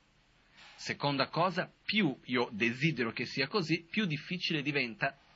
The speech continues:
effettivamente soddisfarmi, perché mi serve sempre di più. Però quello che voglio dire è che se noi osserviamo veramente bene, ci sono diversi aspetti della nostra vita dove aumenta questa attitudine di individualismo.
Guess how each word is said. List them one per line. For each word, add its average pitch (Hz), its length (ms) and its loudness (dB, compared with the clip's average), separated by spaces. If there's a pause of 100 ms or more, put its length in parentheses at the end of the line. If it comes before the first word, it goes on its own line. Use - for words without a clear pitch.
(640)
effettivamente 135 880 0 (600)
soddisfarmi, - 880 -4 (760)
perché 98 260 -4
mi 113 100 -4
serve 120 360 -4
sempre 107 400 -10
di 92 120 -10
più. 90 200 -12 (760)
Però 214 200 2
quello 226 200 4
che - 120 2
voglio 151 240 4
dire 117 300 2
è 120 100 -6
che - 140 -4
se - 120 -2
noi 185 140 2
osserviamo 135 560 -2
veramente 127 500 -4
bene, 113 400 -4 (1120)
ci - 140 -6
sono 160 500 2 (300)
diversi 160 580 -4
aspetti - 680 -4
della 101 160 -4
nostra 113 380 -8
vita 139 280 -10
dove 123 220 -6
aumenta 135 560 -4
questa 120 280 -10
attitudine 123 500 -8
di 98 140 -6
individualismo. 87 840 -10